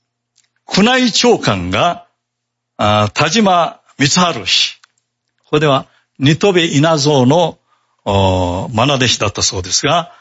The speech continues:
その田島光晴っていうんですかね。この人。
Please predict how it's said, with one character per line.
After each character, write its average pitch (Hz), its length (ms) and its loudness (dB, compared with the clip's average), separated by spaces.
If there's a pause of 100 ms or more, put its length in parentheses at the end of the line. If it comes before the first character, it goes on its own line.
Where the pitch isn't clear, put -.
(180)
そ - 260 0
の 156 320 -2 (480)
田 220 220 0
島 170 560 0 (360)
光 143 220 2 (1000)
晴 143 300 -2
っ - 20 -16 (760)
て - 80 -20
い - 0 -
う - 20 -14
ん 95 40 -14
で 90 60 -8
す - 100 -4
か 110 80 0
ね。 147 260 0 (520)
こ 110 100 -6
の 104 80 0
人。 107 220 -6